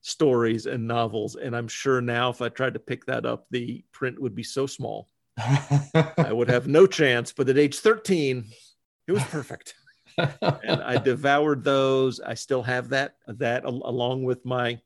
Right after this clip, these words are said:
Speaker 1: hardcovers of Batman and Superman from the thirties to the seventies.
Speaker 2: Mm-hmm.
Speaker 1: The copies
Speaker 2: Treasures.
Speaker 1: of all, all, all three of those are the ones that I had, lo, those many years ago.
Speaker 2: Wonderful memories.
Speaker 1: Uh,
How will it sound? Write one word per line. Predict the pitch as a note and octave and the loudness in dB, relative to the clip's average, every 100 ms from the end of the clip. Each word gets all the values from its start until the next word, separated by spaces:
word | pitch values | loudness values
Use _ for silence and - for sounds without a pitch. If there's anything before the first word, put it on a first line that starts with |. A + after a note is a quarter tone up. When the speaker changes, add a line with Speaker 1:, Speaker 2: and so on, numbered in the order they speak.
| _ _ _ _ _ _ | _ _ _ _ _ _
Speaker 1:
hardcovers | C#3+ C3+ B2+ - B2+ B2 C3+ - | 2 4 2 -2 -2 0 0 -2
of | A#2+ G#2+ A#2+ | -6 -6 -6
Batman | B2+ C3+ C3+ B2+ B2+ B2+ | -6 -4 -4 -4 -2 -4
and | A2+ - | -6 -6
Superman | - E3 E3 D#3+ E3 F#3 | -6 -4 -2 -2 -2 -4
from | E3 D3 | -4 -4
the | B2+ | -2
thirties | B2 C#3+ C3+ C3+ B2+ | 0 2 4 2 -2
to | C#3 | -6
the | B2 | -6
seventies. | - C3 C#3 C#3+ F3 - - | -4 -4 -4 -6 -8 -12 -10
Speaker 2:
Mm-hmm. | F2+ A2 A2+ D#3 D#3 G2 - - | -4 0 2 2 2 -2 -6 -16
Speaker 1:
The | - | -12
copies | - C3 A#2+ B2+ G2 | -6 -4 -4 -4 2
Speaker 2:
Treasures. | G2+ A#2+ | 2 4
Speaker 1:
of | C3+ | 4
all, | C#3 - - | 2 -2 -2
all, | - - - | -2 0 4
all | E3+ G3 | 4 4
three | - A#3 F#3+ | 0 4 6
of | C3+ | 6
those | C#3 B2+ A#2+ | 6 6 4
are | B2 | 2
the | A#2 | 2
ones | A#2 A#2+ A#2 | 2 2 0
that | A#2 A#2 | -2 -2
I | A2 | -2
had, | G#2+ G#2+ G#2 G2 - _ _ _ _ _ _ _ | -2 -2 -4 -8 -18 _ _ _ _ _ _ _
lo, | B2 A#2+ A#2 | 0 2 2
those | A2+ A#2 A2 | 2 0 -2
many | A#2 A#2 A#2 | -4 -4 -4
years | G#2+ A2 G#2 | -4 -6 -8
ago. | A2 G#2 G2+ G#2 _ _ _ _ _ _ _ | -10 -10 -10 -12 _ _ _ _ _ _ _
Speaker 2:
Wonderful | F2 F#2+ G#2 G2 E2 | -8 -4 -4 -6 -8
memories. | D2+ D2+ A#2 G#2+ | -10 -8 -6 -8
Speaker 1:
Uh, | A2 | -10